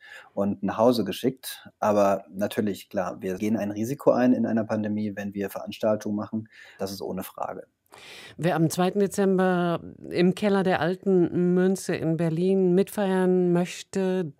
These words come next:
Speaker 2: der muss einen negativen P-C-R-Test vorweisen. Diese Tests kosten so zwischen vierzig und fünfzig Euro. Bezahlen Ihre Besucher das, ohne mit der Wimper zu zucken?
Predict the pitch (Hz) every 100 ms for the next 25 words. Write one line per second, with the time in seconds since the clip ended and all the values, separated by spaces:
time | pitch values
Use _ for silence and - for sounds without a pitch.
0 | - 160 156 185 - 160 170 180 170 165
1 | 160 160 151 135 - 131 - 135 139 156
2 | 180 196 214 233 - - - - - 170
3 | 170 175 185 - - 170 - - 175 170
4 | 165 147 156 156 - 170 160 170 170 170
5 | 156 151 165 156 - - 151 - - -
6 | 135 156 175 226 254 - - - - -
7 | 165 - 165 147 185 156 190 170 170 196
8 | 202 170 170 - - - 180 180 175 180
9 | 151 160 196 - 196 214 208 226